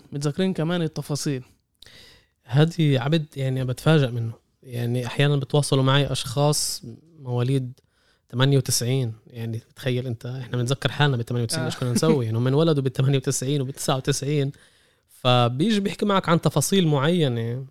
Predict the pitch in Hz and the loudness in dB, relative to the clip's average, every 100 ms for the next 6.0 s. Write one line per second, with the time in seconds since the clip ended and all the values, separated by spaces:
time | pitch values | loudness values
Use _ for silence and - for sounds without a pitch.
0 | 175 147 120 120 120 123 120 120 147 151 | -18 -16 -8 -6 -4 -4 -6 -6 -8 -12
1 | - 160 131 135 160 - - 117 117 117 | -18 -8 0 2 2 0 -2 -2 -2 -4
2 | 120 117 117 117 131 131 123 120 127 151 | -6 -6 -8 -10 -10 -6 -4 -2 0 0
3 | - 127 120 120 127 165 - _ _ _ | 0 -4 -4 -4 -4 -6 -10 _ _ _
4 | _ _ _ _ _ - 156 175 165 147 | _ _ _ _ _ -8 -4 -2 -2 0
5 | 139 143 143 117 147 165 139 131 123 - | 0 0 -2 0 4 6 6 4 0 -6